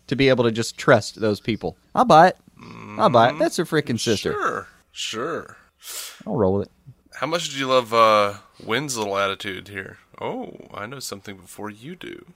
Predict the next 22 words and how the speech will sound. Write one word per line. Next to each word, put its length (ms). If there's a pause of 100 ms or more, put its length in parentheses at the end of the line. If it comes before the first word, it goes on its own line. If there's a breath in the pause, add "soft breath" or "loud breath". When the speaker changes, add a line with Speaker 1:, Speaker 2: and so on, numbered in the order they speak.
(260)
Speaker 1:
Yeah, 240 (120)
it 60
was 120
fun. 220 (540 soft breath)
Speaker 2:
And 160
then 80
he 80
tells 240
Jimmy, 280
"You're 260
in 80
my 120
way." 300 (220)
Whoa. 760 (400)
Speaker 1:
Yeah. 300 (440 soft breath)
Speaker 2:
Hold 260
on 200
there, 160
little 180
man. 340 (180)
Speaker 1:
Right. 480
Speaker 2:
<laughs> 40